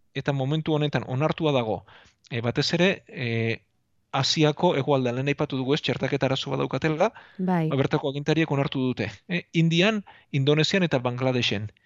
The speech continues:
Speaker 1: Eta Indian martxan hasia dago eta milioika dosi, ba, dagoeneko sortuak dituzte. Ezaugarri horiekin. Eta, eh, Afrikan bertan ere, Botswanan hasiko dira, eh, txerto honen produkzioa egiten.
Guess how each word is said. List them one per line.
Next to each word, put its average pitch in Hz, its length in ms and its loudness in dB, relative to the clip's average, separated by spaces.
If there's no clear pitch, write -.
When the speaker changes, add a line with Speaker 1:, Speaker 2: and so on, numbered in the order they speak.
Speaker 1:
Eta 143 200 0
Indian 151 260 2
martxan 147 380 0
hasia 156 260 0
dago 147 180 2
eta 143 140 -2
milioika 127 400 -2
dosi, 151 340 -4
ba, 117 260 -4
dagoeneko 131 600 0
sortuak 131 440 -2
dituzte. 117 480 -4
Ezaugarri 139 500 2
horiekin. 120 420 0
Eta, 143 400 0
eh, 117 400 -2
Afrikan 151 420 0
bertan 147 300 0
ere, 165 100 2
Botswanan 143 540 0
hasiko 139 300 -2
dira, 147 340 2
eh, 113 340 -4
txerto 123 240 -2
honen 139 140 -2
produkzioa 123 480 0
egiten. 107 320 -4